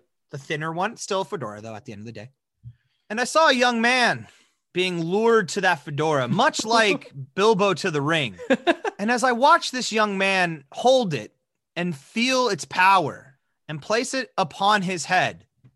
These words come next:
Speaker 1: I watched that young boy turn into a young man.
Speaker 2: Mm.
Speaker 1: And I walked over to that young man and I said, "That's a hat you're wearing." And I now, and that young boy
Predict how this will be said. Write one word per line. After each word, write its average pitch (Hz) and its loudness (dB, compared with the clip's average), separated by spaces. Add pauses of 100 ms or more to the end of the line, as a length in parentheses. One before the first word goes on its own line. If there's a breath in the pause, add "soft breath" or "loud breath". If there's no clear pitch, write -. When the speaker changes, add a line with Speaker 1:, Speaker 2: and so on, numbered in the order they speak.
(260)
Speaker 1:
I 220 4
watched 240 2
that 170 0
young 196 0
boy 147 0 (800)
turn 269 -4
into 110 -8 (840)
a 123 -14
young 127 -8
man. 110 -10 (380)
Speaker 2:
Mm. 156 -14 (280)
Speaker 1:
And 123 -14
I 123 -8
walked 151 -2
over 175 -4
to 143 -4
that 113 -10
young 101 -18
man 87 -20 (480)
and 104 -20
I 104 -16
said, 101 -12 (600)
"That's 113 -20
a - -20
hat 110 -16
you're 98 -20
wearing." 90 -20 (640)
And 110 -12
I 123 -6
now, 139 -2
and 135 -6
that 151 0
young 160 0
boy 170 0